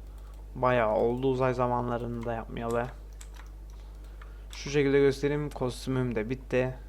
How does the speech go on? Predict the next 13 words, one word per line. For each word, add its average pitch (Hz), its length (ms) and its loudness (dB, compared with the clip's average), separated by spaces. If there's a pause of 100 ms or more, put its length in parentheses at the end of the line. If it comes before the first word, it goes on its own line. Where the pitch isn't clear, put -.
(640)
Bunun 139 220 2
da 120 40 2
otuz 127 300 -2
gününden 120 340 0
on 123 220 -2
dokuz 123 240 -2
günü 127 180 0
kalmış. 127 600 0 (2250)
Ben 139 140 0
size 123 300 0
birkaç 127 320 0
tane 117 180 -2
yapışkanını 110 580 -4